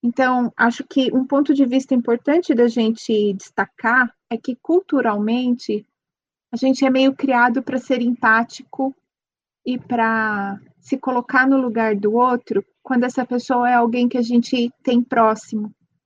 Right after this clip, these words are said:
né? E aí os pacientes, eles vão se tornando próximos, mas bem no começo,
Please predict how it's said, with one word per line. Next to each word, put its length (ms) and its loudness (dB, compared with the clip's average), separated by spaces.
né? 280 -6
E 100 6
aí 180 8
os 140 4
pacientes, 1000 2
eles 340 2
vão 300 4
se 180 -2
tornando 540 0
próximos, 840 -4
mas 320 -4
bem 300 0
no 120 2
começo, 720 -4